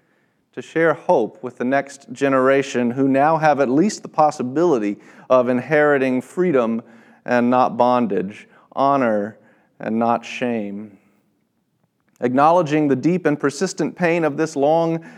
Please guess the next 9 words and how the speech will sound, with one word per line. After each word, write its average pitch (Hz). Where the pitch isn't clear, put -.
dark 143
night 147
of 131
the 131
collective, 151
the, 113
the 104
national 139
soul, 143